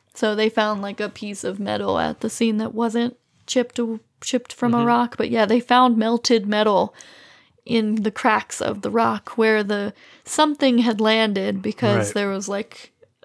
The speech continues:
Speaker 1: a circle.
Speaker 2: Mm-hmm.
Speaker 1: And then everything around it was radioactive.
Speaker 2: Interesting.
Speaker 1: So doesn't it sound like something happened?
Speaker 2: Yeah.
Speaker 1: Yeah. So still sick in nineteen sixty-eight,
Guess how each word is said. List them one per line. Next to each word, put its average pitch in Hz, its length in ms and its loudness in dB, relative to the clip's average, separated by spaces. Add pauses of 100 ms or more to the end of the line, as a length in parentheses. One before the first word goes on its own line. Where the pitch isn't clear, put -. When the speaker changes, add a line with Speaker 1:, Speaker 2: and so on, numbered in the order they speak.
Speaker 1:
a 214 120 -10
circle. 202 640 -4 (140)
Speaker 2:
Mm-hmm. 117 400 -4 (260)
Speaker 1:
And 233 200 -2
then 208 300 -2 (100)
everything 226 440 0
around 208 340 -2
it - 80 -4
was - 180 -6
radioactive. 214 1040 -4
Speaker 2:
Interesting. 110 800 -12 (1080)
Speaker 1:
So 247 340 4
doesn't 269 240 4
it 302 100 2
sound 262 280 2
like 254 240 2 (1000)
something 220 440 -4
happened? 233 600 -4 (840)
Speaker 2:
Yeah. 104 580 -4 (1040)
Speaker 1:
Yeah. 220 160 -6 (180)
So 254 320 4
still 339 340 0
sick 262 460 0
in 240 220 2
nineteen 254 460 4
sixty-eight, 240 880 -2